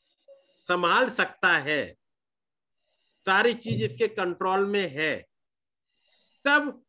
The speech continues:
वही पापा उस सिटी के पुरानियों को बुलाता है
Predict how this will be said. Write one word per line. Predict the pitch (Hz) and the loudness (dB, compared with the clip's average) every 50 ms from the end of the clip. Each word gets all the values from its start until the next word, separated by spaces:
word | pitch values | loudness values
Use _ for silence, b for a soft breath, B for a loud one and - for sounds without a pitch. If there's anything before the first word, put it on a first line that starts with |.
| _ _ _ _ _ _ _ _ _ _ _ _ - | _ _ _ _ _ _ _ _ _ _ _ _ -20
वही | 143 156 202 240 240 262 302 320 | -12 -2 4 6 6 6 6 4
पापा | - - 175 147 131 - - 131 120 113 107 110 120 - - _ _ _ _ _ _ _ _ _ _ - 415 392 - - - _ _ _ _ _ 415 427 415 _ _ _ _ _ _ _ _ 554 - _ - - - - 320 _ _ _ _ _ _ 285 - _ _ - 622 - _ 906 855 855 - _ _ - 208 208 - - - - _ _ _ | 2 0 -2 -2 -2 -2 -4 -4 -4 -4 -4 -6 -8 -12 -16 _ _ _ _ _ _ _ _ _ _ -18 -18 -18 -18 -20 -20 _ _ _ _ _ _ _ _ _ _ _ _ _ _ _ _ -20 -20 _ -20 -20 -20 -20 _ _ _ _ _ _ _ -20 -20 _ _ -20 -20 -20 _ -20 _ -20 -20 _ _ -20 -20 -20 -20 -20 -20 -20 _ _ _
उस | 233 226 208 220 - - - _ _ _ _ | 4 4 4 2 -2 -14 -20 _ _ _ _
सिटी | - - 196 196 190 196 220 208 | -8 -4 -4 -4 -4 -6 -8 0
के | 190 226 | 0 0
पुरानियों | 214 220 - 190 180 175 180 185 196 196 | 0 0 0 0 0 2 4 4 4 4
को | 196 208 208 | 4 2 0
बुलाता | 185 196 202 196 190 196 - 208 202 | 0 2 2 2 2 0 0 -2 -2
है | 196 190 208 220 226 220 | -2 -2 -4 -6 -8 -10